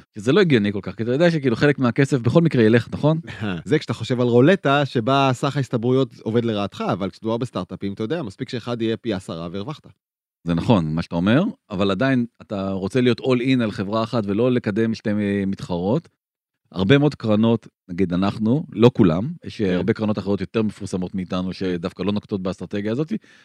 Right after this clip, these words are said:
Speaker 1: אנחנו אומרים, אם אנחנו הולכים עם חברה מסוימת, אז עליה אנחנו מהמרים בתחום המסוים הזה, ולא
Speaker 2: מהמם.
Speaker 1: ניקח,
Speaker 2: לא
Speaker 1: אה,
Speaker 2: נפזר.
Speaker 1: שתי חברות של, אה, לא יודע, איי איי דאבינג. ניקח
Speaker 2: מהמם.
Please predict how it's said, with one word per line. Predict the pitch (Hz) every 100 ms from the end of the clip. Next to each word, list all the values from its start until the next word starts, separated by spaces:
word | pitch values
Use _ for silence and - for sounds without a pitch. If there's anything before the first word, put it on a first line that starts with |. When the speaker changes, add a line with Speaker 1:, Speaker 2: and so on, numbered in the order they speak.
| _
Speaker 1:
אנחנו | 131 190 180
אומרים, | 160 180
אם | 175 156
אנחנו | 190 185
הולכים | 165 143 170
עם | 147
חברה | 135 131 139
מסוימת, | 135 - 160 226 240 - _ _ _ _
אז | 127 127
עליה | 185 214
אנחנו | 185 151 151
מהמרים | 127 117 110 120 120
בתחום | 104 - 127 117
המסוים | 110 104 123 139
הזה, | 135 110
ולא | 131
Speaker 2:
מהמם. | 160 151 131 -
Speaker 1:
ניקח, | 117 113 151
Speaker 2:
לא |
Speaker 1:
אה, | 135
Speaker 2:
נפזר. | 135
Speaker 1:
שתי | 120 117 170
חברות | 160 135 131 131 -
של, | 113 104 104 98 95
אה, | 95
לא | 101
יודע, | 95 92 90 -
איי | 117 127
איי | 127
דאבינג. | 104 90 104 82 73 - _
ניקח | -
Speaker 2:
מהמם. | -